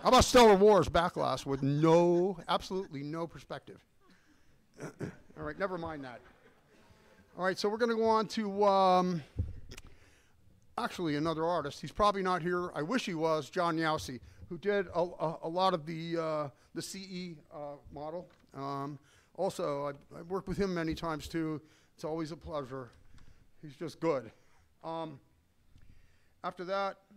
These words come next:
I, I have to, uh, I gotta give a hand to J P DeWin. I love the artwork. He, this is the guy that coordinated everything, okay? He, he's a spectacular artist, and, and, um, I, I,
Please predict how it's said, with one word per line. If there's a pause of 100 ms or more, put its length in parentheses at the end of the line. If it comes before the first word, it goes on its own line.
I, (200)
I
have
to,
uh, (1600)
I
gotta
give
a
hand
to
J
P
DeWin.
I (180)
love (880)
the
artwork.
He, (240)
this
is
the
guy
that
coordinated
everything, (160)
okay? (960)
He, (120)
he's
a
spectacular
artist,
and, (600)
and,
um,
I, (180)
I,